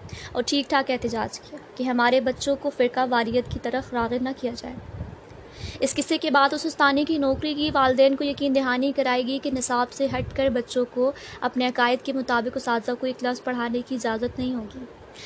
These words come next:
یہ ایک انگریزی میڈیم اسکول کا قصہ ہے۔ بچوں کی بات تھی، استانی سے اختلاف کی صورت میں زیادہ سے زیادہ بس احتجاج ہی کر سکے۔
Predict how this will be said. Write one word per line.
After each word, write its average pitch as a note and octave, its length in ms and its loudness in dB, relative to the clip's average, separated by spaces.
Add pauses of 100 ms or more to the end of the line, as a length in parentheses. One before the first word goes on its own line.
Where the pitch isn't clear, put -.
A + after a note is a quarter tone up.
(140)
یہ C4+ 80 6
ایک C4+ 100 8
انگریزی C#4 340 6
میڈیم D4 280 2
اسکول D#4+ 300 0
کا F4 180 0
قصہ D#4+ 240 -4
ہے۔ D#4+ 140 0 (120)
بچوں D#4 300 2
کی D#4+ 120 -2
بات D4 320 2
تھی، D#4 100 -2
استانی C#4 420 2
سے C#4+ 120 0
اختلاف C4 460 4
کی C4+ 80 -4
صورت C4 320 0
میں C4+ 80 2
زیادہ A#3+ 380 2
سے C4+ 140 2
زیادہ A#3+ 400 0
بس C4 160 0
احتجاج A#3+ 460 2
ہی A3+ 100 -2
کر A3+ 120 -6
سکے۔ A#3+ 340 -8